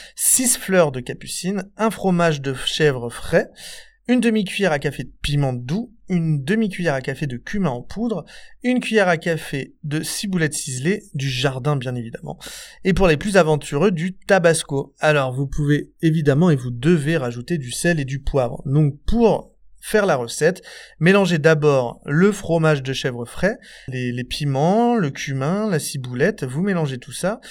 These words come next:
et vous mettez l'équivalent d'une cuillère à soupe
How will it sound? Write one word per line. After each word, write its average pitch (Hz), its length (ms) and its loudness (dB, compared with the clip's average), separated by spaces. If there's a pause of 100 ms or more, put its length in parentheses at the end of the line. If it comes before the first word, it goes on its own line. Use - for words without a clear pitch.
(180)
et 170 120 4
vous 185 120 2
mettez 190 440 2
l'équivalent 143 680 0
d'une 151 240 0
cuillère 160 380 0
à 139 80 0
soupe 147 440 -4